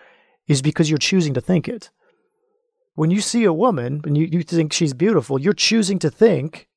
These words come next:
that she's, "Oh, she's just this great thing," right? Like, I did, she's out of my league, blah, blah, blah. Like, if you're in this nice guy role where you're thinking, "Oh, if I can just say something to impress her," right? That is a thought that you're having due to a choice.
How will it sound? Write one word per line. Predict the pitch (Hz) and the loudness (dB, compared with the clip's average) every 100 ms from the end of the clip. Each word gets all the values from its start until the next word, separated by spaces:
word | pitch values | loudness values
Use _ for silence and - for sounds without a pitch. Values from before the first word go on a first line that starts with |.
| _ _ _ _ _ _ _ - | _ _ _ _ _ _ _ 0
that | 151 151 | 4 4
she's, | - - 165 139 - - - | 2 0 0 0 -2 -6 -12
"Oh, | 349 190 196 | -2 4 4
she's | - 143 | 2 -2
just | 139 - | -2 -2
this | 123 | -2
great | - 131 - | 0 0 -2
thing," | - 165 131 | 0 2 2
right? | 127 139 | -2 -2
Like, | 123 | 0
I | 139 | 0
did, | 131 123 - - - - | 0 -2 -6 -18 -18 -8
she's | 139 120 | -2 2
out | 135 | 2
of | 127 | 2
my | 123 | -2
league, | 135 160 160 | 0 2 2
blah, | 135 131 | 0 -2
blah, | 131 120 | -2 -2
blah. | 180 | 0
Like, | 160 135 | 0 0
if | 127 | -2
you're | 151 | 0
in | 151 139 | 2 2
this | 127 - - - | -4 -8 -14 -6
nice | 135 147 156 - | 0 2 2 0
guy | 147 135 | 0 0
role | 123 143 160 139 | -2 0 2 2
where | 123 | -2
you're | 120 123 | -4 -2
thinking, | 139 135 - | 0 0 -2
"Oh, | 160 160 | 0 0
if | 135 151 | 0 -2
I | 135 | -4
can | 143 | -4
just | 117 - | -2 0
say | 151 | 0
something | 123 143 120 131 | 0 -2 -2 -2
to | - | -2
impress | 123 - 143 135 | -4 0 0 0
her," | - - - _ _ _ _ - - - _ | 0 -2 -6 _ _ _ _ -20 -20 -20 _
right? | 127 139 165 _ _ _ _ - | 0 2 0 _ _ _ _ -2
That | 175 | 2
is | 202 | 2
a | 143 | 0
thought | - - 180 202 | -4 0 0 0
that | 143 | -2
you're | 143 139 | -2 0
having | 151 180 143 | 0 -2 -2
due | 117 139 | -2 0
to | 123 | 0
a | 113 | 0
choice. | - - 247 - - - | -2 0 2 2 -2 -10